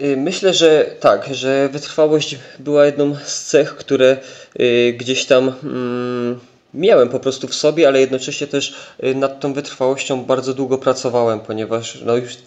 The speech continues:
jeżeli chodzi o to, co, o sport, który uprawiam, no, to już teraz dwudziesty rok jest tak naprawdę tej wytrwałości i towarzyszyła mi ona od kiedy pamiętam. Mm, na początku oczywiście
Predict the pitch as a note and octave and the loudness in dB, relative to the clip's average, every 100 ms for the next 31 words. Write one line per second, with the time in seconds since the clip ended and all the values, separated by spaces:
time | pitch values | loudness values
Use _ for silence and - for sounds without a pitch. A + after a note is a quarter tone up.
0 | - G#2+ A#2+ A#2+ B2 C3 A#2+ A#2 - B2+ | -14 -8 -4 -4 -2 -4 -4 -4 -6 -6
1 | - A#2+ - - B2 - C#3 C#3 C3 B2 | -6 -6 -10 -8 -6 0 0 2 0 0
2 | B2+ B2+ B2+ A#2+ B2+ B2 - B2 A#2+ A2+ | 0 -2 -2 -2 -4 -2 0 0 0 -8
3 | B2 B2+ B2+ C#3+ C3 A#2 A#2 - A2 A2+ | -6 -6 -4 -2 0 0 -4 -6 -6 -4
4 | B2 A2 A#2+ B2+ A#2+ B2 - A#2 A#2 A2+ | -4 -4 -4 -6 -6 -8 -2 0 0 -2
5 | - B2 - - - - - _ B2 B2 | -6 -8 -8 -18 -20 -20 -20 _ -4 -2
6 | A#2+ A#2+ A#2+ A#2+ A#2 B2+ - _ - B2+ | 0 0 -2 -4 -6 -8 -12 _ -4 2
7 | C3 C3 D3 C3+ C3 - B2+ B2 - B2+ | 2 2 0 2 0 0 0 2 0 -2
8 | - B2 - A#2+ B2 C3 C3 B2+ C3 C3+ | -4 -6 -2 -2 -2 -4 -2 -2 -4 -8
9 | - - A#2+ A#2+ A#2 A#2+ A#2+ A#2+ C3 C3+ | -16 -14 -12 -10 -10 -10 -8 -6 -6 -6
10 | C3+ D3+ D3 - C#3 C3+ C#3 - C#3+ | -4 -6 -6 -10 -8 -8 -8 -6 -2